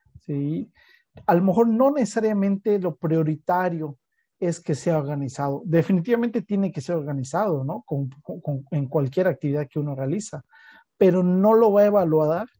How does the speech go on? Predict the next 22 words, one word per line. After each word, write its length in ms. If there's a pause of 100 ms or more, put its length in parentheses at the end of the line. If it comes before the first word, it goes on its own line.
no 180
lo 120
va 100
a 40
evaluar 400
el 140
estándar. 600 (600)
¿Por 200
qué? 180
Porque 300
a 40
lo 100
mejor 520
no 340
es 580
un 480
criterio 520
indispensable 760
para 220
realizar 440
esa 200
actividad, 560